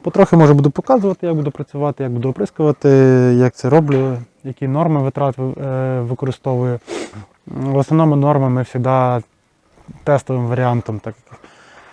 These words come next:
один-два проходи зробили, ну, один-два гектара обробили за два заходи. Вже приблизно пон-, розуміємо, при якому тиску, яку швидкість треба давати. І щоб нам якраз хватало його на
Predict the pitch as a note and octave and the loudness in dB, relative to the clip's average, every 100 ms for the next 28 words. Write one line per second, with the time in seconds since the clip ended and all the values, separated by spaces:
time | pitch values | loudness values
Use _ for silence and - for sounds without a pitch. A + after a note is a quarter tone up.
0 | _ _ _ _ _ - - - D3+ C3+ | _ _ _ _ _ -20 -14 -2 2 6
1 | E3 D3 D#3+ - - E3+ E3 E3+ G3+ C4 | 6 6 4 4 0 0 2 2 6 6
2 | A#3+ G3+ D#3+ - - _ _ _ _ _ | 6 4 0 -18 -20 _ _ _ _ _
3 | _ E3+ C3+ C3 C#3 B2+ B2+ B2 A2+ C3 | _ -6 -2 2 2 2 -2 -4 -4 2
4 | C#3+ C3+ C3 B2+ A#2+ - A2+ D3+ C3+ C3+ | 4 4 2 0 -2 -6 -4 0 2 2
5 | B2 B2+ C#3+ E3+ B2+ - _ _ _ _ | 2 2 2 2 0 -6 _ _ _ _
6 | _ _ _ C3+ B2 C3 A#2 B2 B2 - | _ _ _ -10 -4 -2 0 0 -2 -4
7 | B2 A#2 C#3 C#3+ C3 C3 C3 B2+ C3+ C#3 | -4 -2 -2 -2 0 0 0 -2 -2 0
8 | C3 C3 C#3 C3 A#2+ B2+ B2+ C3+ B2+ - | 2 2 4 2 0 -4 -2 -2 -2 0
9 | G3+ - D3 C3 - F#3 - D#3+ D#3 C#3 | 0 0 -2 -2 -6 -6 -6 -8 -6 -4
10 | C3+ C3+ C3 B2+ B2 _ _ _ _ - | -4 -2 -4 -6 -14 _ _ _ _ -4
11 | E3 - - - - C#3 B2 B2 - A#2+ | -4 -4 -12 -14 -6 -6 -4 -8 -8 -10
12 | B2 A#2+ A#2 G#2 A2+ A2 A2 G#2+ G#2+ | -6 -4 -4 -4 -4 -4 -4 -4 -4